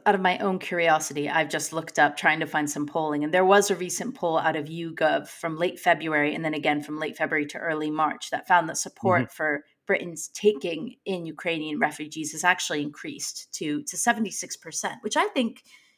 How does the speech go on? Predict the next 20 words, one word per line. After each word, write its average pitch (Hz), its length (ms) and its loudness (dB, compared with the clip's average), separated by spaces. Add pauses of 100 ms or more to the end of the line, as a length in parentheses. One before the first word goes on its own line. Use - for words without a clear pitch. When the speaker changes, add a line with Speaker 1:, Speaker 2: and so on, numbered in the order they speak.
(140)
Speaker 1:
you 320 100 0
know, 208 140 6
for - 120 -2
a - 80 2
country 233 380 2
where 190 180 6
obviously 180 640 2
immigration 175 640 -4
was - 100 -6
such - 160 -10
a 160 40 -12
big 156 180 -8
issue, 160 440 -6
you 175 100 -2
know, 156 120 -2
during 160 280 -2
the, 160 180 -6
the 196 60 -8
Brexit 170 380 -2
referendum, 151 640 -4